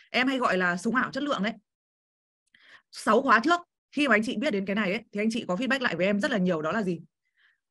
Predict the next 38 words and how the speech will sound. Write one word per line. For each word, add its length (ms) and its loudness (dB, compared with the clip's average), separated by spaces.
Khóa 160 4
trước 120 2
anh 120 4
chị 80 0
có 100 0
feedback 220 2
với 100 6
em 120 6
là 100 6
cái 120 -2
cách 140 2
này 200 4
giúp 160 -2
anh 160 2
chị 200 -4
tương 160 0
tác 180 -2
trên 100 -2
Facebook 240 -4
tăng 260 2
rất 200 2
nhiều, 400 6
đặc 200 2
biệt 160 2
là 120 0
ra 240 0
rất 160 -4
nhiều 240 2
khách 160 -8
hàng 220 -2
mới 320 -2
từ 180 6
cái 80 4
việc 200 -2
sống 160 0
ảo 160 0
chất 120 -10
lượng. 240 -6